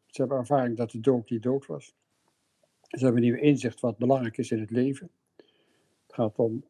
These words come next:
onvoorwaardelijke liefde en acceptatie allereerst naar jezelf. Het accepteren van je eigen schaduwkanten. Je bent verbonden met andere mensen, met de natuur, met de aarde, met planten en dieren.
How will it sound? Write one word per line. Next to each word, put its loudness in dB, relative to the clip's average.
onvoorwaardelijke 2
liefde 2
en -8
acceptatie -2
allereerst 0
naar 2
jezelf. -2
Het -12
accepteren 0
van 4
je 6
eigen -2
schaduwkanten. -2
Je 2
bent 8
verbonden 6
met 2
andere 2
mensen, 0
met -2
de -8
natuur, -2
met -6
de -6
aarde, -6
met -12
planten -4
en -18
dieren. -6